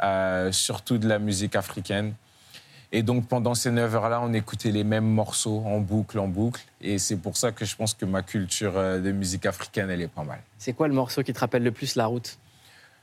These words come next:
Speaker 1: Ah, je dirais deux cents pour cent Zoblazone, mais ouais,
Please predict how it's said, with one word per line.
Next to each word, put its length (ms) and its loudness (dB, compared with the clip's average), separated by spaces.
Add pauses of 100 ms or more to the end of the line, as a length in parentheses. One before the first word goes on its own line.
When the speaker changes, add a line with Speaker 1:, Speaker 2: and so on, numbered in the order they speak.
(240)
Speaker 1:
Ah, 160 2
je 100 0
dirais 480 2
deux 220 -2
cents 200 0
pour 200 0
cent 220 0
Zoblazone, 580 2
mais 160 4
ouais, 260 2